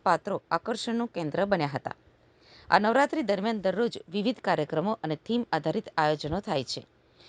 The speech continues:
આ વર્ષે સાતમા નોરતે સોસાયટીમાં ખાસ ટ્રેડિશનલ ડ્રેસ કોડ સાથે ગરબાનું આયોજન કરાયું હતું, જે આકર્ષણનું મુખ્ય કેન્દ્ર બન્યું હતું. રંગબેરંગી પારંપરિક વેશભૂષામાં સજ્જ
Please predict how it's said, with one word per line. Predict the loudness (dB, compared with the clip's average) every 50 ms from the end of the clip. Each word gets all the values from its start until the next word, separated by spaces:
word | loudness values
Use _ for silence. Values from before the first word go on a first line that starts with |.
| -20 -2 _
આ | 2
વર્ષે | 4 4 4 4 4 0 0
સાતમા | 2 2 2 2 2 2 -2 -2
નોરતે | 0 0 0 0 0 0 0 0 0 -2 -8 -18 -20 _ _
સોસાયટીમાં | -2 -2 0 4 4 2 4 2 0 0 -2 -2 -2
ખાસ | 0 2 4 4 4 2
ટ્રેડિશનલ | -6 -16 _ _ -8 -4 -4 -2 -4 -2 -2 -2 -2
ડ્રેસ | -2 -4 -4 -4 -4 -4 -8
કોડ | -4 -2 -2 -2
સાથે | 2 2 2 2 2 0 -6 -4 -2
ગરબાનું | -2 0 2 2 0 0 0 0
આયોજન | 2 2 2 2 2 -2 -4 -4 -2
કરાયું | 0 0 0 0 0
હતું, | -4 -6 -8 -16 -20 _ _ _ _ _ -20 -20 -20 _ -2
જે | -2 2 4
આકર્ષણનું | 4 4 4 4 2 2 2 -2 -2 -2 -2 -4 -6 -8
મુખ્ય | -10 -8 -8 -8
કેન્દ્ર | -4 -2 -2 -2 0 0 0 0
બન્યું | 2 0 0 0 -2 -4
હતું. | -4 -6 -12 -16 -20 -20 _ -20 -20 -20 -20 -20 -8 _
રંગબેરંગી | 4 6 6 6 4 4 2 2 0 0 -2 -4 -4 -2
પારંપરિક | _ 0 2 2 2 0 0 0 0 0 0 -2 -6 -8
વેશભૂષામાં | -4 -2 -2 -2 -2 -4 -8 -8 -8 -8 -4 0 0 0 2 2 0 -2
સજ્જ | -2 2 2 2 2 2